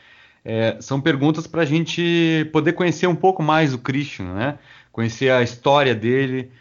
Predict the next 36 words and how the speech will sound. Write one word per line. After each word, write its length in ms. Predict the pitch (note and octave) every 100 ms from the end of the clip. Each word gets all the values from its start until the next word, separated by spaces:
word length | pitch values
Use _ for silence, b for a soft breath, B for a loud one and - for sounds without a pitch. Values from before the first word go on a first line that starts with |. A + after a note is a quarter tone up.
| b -
conhecer 340 | A#2 A2+ C3
como 220 | - B2
é 60 | C3+
que 160 | C3 C#3
ele, 160 | B2+
as 160 | A#2 A2
dificuldades 540 | - B2 A#2 C3+ D3
que 100 | -
ele 100 | C#3
enfrentou, 720 | B2+ C#3 B2+ B2 C3+ B2+ A#2 B B B -
é, 260 | G#2 G#2+
em 80 | A2+
cima 340 | A2 - D#3+ C3
da 140 | A#2
bike, 460 | G#2+ B2 C3+ - -
fo-, 160 | - -
até 240 | A2+ C3+
mesmo 280 | C3 B2+ B2+
fora 440 | - C#3 D3 D3+
da 100 | A#2
bike, 460 | G#2 B2 C3+ - - b b b b
é, 520 | G#2+ G#2 G#2 G#2 G#2+ G#2+ _ _ - - -
todo, 300 | E3+ F#3+ C#3
todo 400 | F3 F#3 G3 E3
o 60 |
contexto 800 | D#3 D3+ A#2+ D3+ D#3+ - - G2+
pela 300 | - A#2 A2
qual 540 | A2 A#2 B2 C#3+ D#3 B B B
tu 80 | -
tivesses, 920 | A#2+ C#3+ A2+ A#2 C3 - C#3 C3+ - -
é, 540 | A2 A2 A2 A2 -
e 100 | A#2+
chegasses 380 | A2+ C3 B2+ B2+
até 140 | A#2+
aqui, 260 | D3+ - G#2+
né? 240 | F#2 C#3